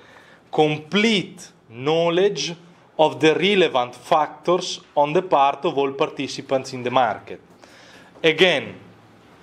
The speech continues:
let's go, uh, to the soccer match again. Can we imagine a match in which the, the two teams, the twenty-two players,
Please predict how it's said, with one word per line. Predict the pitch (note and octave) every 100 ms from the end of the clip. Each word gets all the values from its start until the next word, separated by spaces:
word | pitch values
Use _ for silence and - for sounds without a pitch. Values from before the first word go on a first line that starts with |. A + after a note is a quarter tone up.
| - - - - -
let's | C#3 F#3 F#3+ D#3
go, | C#3+ E3 E3+ E3+ - - _ _ _
uh, | C3 B2+ B2+ B2 B2 A#2+ A#2 A#2 - _ - _ _ _ _ _ _ -
to | D3
the | C#3+
soccer | C#3 E3 D#3+ D#3+
match | C#3 C#3 C3+ - -
again. | - A#2 C3+ B2 G2 F#2 - - _ _ _ _ - - - - - -
Can | - F3 F3
we | B3 A#3
imagine | E3 D3+ E3 E3+ E3 E3+ E3+
a | C#3
match | B2+ C3 C#3+ F3 - - - - _ _ _
in | D#3 D3
which | D3+ F#3+ F3+ - F3+ D3
the, | C3 B2+ - _ _ _
the | C3+
two | B2+ - G#3 G#3
teams, | - E3+ F3+ F#3+ - - _ _ _ -
the | C3+ C3+
twenty-two | F3 F#3 F#3+ F3+ - F3
players, | - D#3 D3+ D3+ D#3 D#3+ - - -